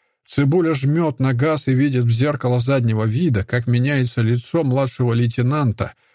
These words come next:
как он выхватывает из кобуры пистолет, как, бросаясь в погоню, он кричит остальным милиционерам: «За мной! Быстро в машину!» «Товарищ водитель, вы меня слышите?» спросил Гусько, вглядываясь в лицо Цыбули.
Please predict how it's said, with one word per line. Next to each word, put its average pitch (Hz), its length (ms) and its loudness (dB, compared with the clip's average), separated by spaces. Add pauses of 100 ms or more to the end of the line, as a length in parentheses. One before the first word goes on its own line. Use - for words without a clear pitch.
(120)
как 123 200 -2
он 135 160 2
выхватывает 120 680 0
из 107 100 -2
кобуры 117 360 0
пистолет, 123 540 -2
как, 131 160 -2
бросаясь 135 800 0
в - 80 -20
погоню, 139 500 0
он 131 100 0
кричит 127 500 -2
остальным 139 500 0
милиционерам: 131 920 0 (380)
«За 101 380 -2
мной! 202 640 0
Быстро 160 540 0
в 151 40 -2
машину!» 143 600 -4 (1500)
«Товарищ 185 440 0
водитель, 139 460 -2 (260)
вы 110 160 0
меня 185 240 2
слышите?» - 540 -4 (380)
спросил 120 400 0
Гусько, 117 380 0
вглядываясь 117 480 0
в - 80 -6
лицо 101 280 -2
Цыбули. 101 500 -2